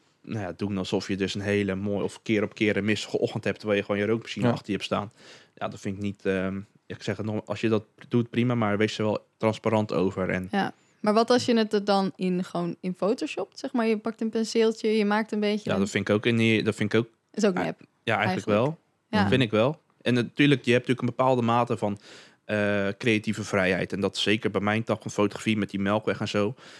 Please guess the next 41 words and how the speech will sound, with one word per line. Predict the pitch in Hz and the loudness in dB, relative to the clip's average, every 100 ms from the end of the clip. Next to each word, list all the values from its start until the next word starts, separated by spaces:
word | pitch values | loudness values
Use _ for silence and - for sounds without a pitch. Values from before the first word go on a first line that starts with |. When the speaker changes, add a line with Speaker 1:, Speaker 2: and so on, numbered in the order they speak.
| - - | -20 -8
Speaker 1:
Ehm, | 104 104 104 104 _ _ _ | -6 -4 -4 -8 _ _ _
ik, | - - _ _ _ _ | -14 -14 _ _ _ _
nou, | 104 98 | -12 -6
net, | 110 101 | -2 -2
net | 110 | -2
het | 110 | 0
voorbeeld | 131 117 | 0 0
van | 120 | -2
die | 117 | 2
boom, | 120 110 | 2 2
weet | 110 | 2
je, | 127 | 2
als | 117 123 | 2 2
je, | 127 117 208 | 2 2 2
Speaker 3:
Mhm. | 196 196 - _ | 0 -2 -6 _
Speaker 1:
als | 117 | -2
ik | 120 117 | -2 0
een | 113 113 131 _ | -2 -2 -10 _
foto | - 135 135 | 0 2 2
maak | 110 113 143 | 0 0 -2
van | - 117 | -4 -4
de | |
Melkweg, | 110 120 135 135 156 - | 0 0 0 0 -2 -4
dan | 117 104 | -6 -4
kan | - 139 | 0 0
ik | 120 | 0
dus, | 98 107 - - - _ _ - _ | 0 -2 -2 -8 -10 _ _ -20 _
omdat | - 101 113 123 | -8 0 0 2
ik | 104 | 0
dus | 107 104 | 0 -2
de | 104 | -2
Melkweg | 104 113 113 98 | 0 0 -2 -2
losschiet | 107 120 - 101 - | -2 -2 -2 -6 -6
van, | - 101 98 95 _ _ _ _ | -2 -2 -2 -8 _ _ _ _
eh, | 104 98 95 92 | -6 -6 -4 -6
de | |
voorgrond, | 98 113 120 101 90 95 - _ - - - | 0 2 2 0 -8 -8 -12 _ -20 -20 -6
kan | 110 | -2
ik | 117 | -2
die | 113 104 | -2 0
boven | 113 117 | 2 2